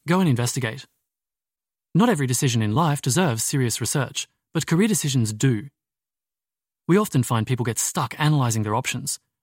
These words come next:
when it would be better to go and gather information or test out their options. For instance, we encountered an academic who wanted to take a year-long sabbatical,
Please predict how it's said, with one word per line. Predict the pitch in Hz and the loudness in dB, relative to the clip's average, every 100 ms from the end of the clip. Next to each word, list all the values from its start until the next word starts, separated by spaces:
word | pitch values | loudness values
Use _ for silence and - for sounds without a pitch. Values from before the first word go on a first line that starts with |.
| - | 0
when | 160 | 2
it | |
would | 160 143 | 2 2
be | |
better | 127 190 180 | 2 2 2
to | - | 0
go | 127 120 | 0 2
and | 117 | 0
gather | - 143 165 | 2 2 2
information | 170 143 127 147 - 101 - | 0 2 2 2 -2 -8 -6
or | 123 117 - | -4 -4 -6
test | - 180 - | -4 -2 0
out | - 160 117 | 2 0 0
their | 123 | -2
options. | 113 - 123 - - - _ _ _ _ _ _ _ _ | -2 -4 -10 -8 -8 -10 _ _ _ _ _ _ _ _
For | - | -2
instance, | 226 - 98 - | 0 0 -8 0
we | |
encountered | 143 143 156 147 | 2 2 0 2
an | 143 | 0
academic | 143 151 147 107 - | 0 0 0 -2 -4
who | 131 | 0
wanted | 135 127 | 2 0
to | |
take | 139 135 | -2 -2
a | 113 | 0
year-long | 127 160 147 143 | 2 2 2 2
sabbatical, | - 123 139 - - | 2 0 0 -4 -20